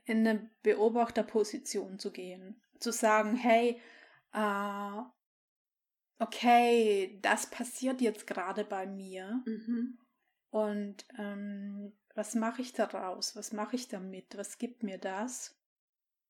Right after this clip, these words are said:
Speaker 2: Mm, ja, wobei du kannst ja auch nur zurücktreten, wenn du schon mal drin warst.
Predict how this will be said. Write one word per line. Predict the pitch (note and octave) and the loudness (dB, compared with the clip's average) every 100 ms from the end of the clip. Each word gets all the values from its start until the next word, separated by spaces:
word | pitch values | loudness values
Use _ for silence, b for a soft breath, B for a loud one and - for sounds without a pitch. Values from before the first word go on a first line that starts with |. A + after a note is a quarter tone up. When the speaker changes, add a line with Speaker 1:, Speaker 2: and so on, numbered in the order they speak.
| _ _ | _ _
Speaker 2:
Mm, | - A3 A3+ A3 G#3 | -8 -6 -4 -4 -4
ja, | F#3+ F#3+ | -2 2
wobei | A3+ G#3 | 2 2
du | G3+ | 0
kannst | G3+ G#3 A3+ | 0 -2 0
ja | A#3 F3+ | 2 2
auch | F3 | 0
nur | F#3+ A#3+ C4+ | 2 4 4
zurücktreten, | - A#3 A#3 - A3 G3+ | 4 2 2 -2 -2 -2
wenn | G3+ G3+ | -2 -2
du | G#3 | -2
schon | - F3+ | -6 -8
mal | F3 | -6
drin | F#3 F#3 F3+ | -6 -6 -6
warst. | E3+ F3 - | -8 -8 -14